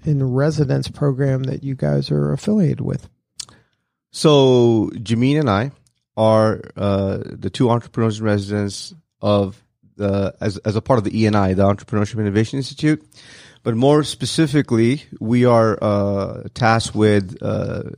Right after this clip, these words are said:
Speaker 2: you know, running the, uh, Main Street Entrepreneurship Seed Fund program, uh, which consists of, uh, twenty-one companies that when I was here last time, I talked about that we picked, and I'm sure you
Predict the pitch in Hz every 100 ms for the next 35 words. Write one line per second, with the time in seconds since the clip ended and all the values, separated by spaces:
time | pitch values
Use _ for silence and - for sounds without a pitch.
0 | - - 101 98 92 - 92 107 110 110
1 | 107 95 101 98 98 92 95 101 101 101
2 | - 107 95 92 - _ _ _ - 104
3 | - 104 98 95 - 101 92 - - 110
4 | - - _ - 110 104 92 90 90 _
5 | _ _ _ _ - 95 104 - - 107
6 | - 104 - 104 98 95 87 101 95 95
7 | 92 92 - 98 98 98 101 98 98 95
8 | 98 - 101 95 _ _ _ _ _ 117
9 | 117 113 104 104 101 101 98 101 95 -
10 | 101 107 98 95 95 92 - 104 - 104
11 | 98 98 - 98 92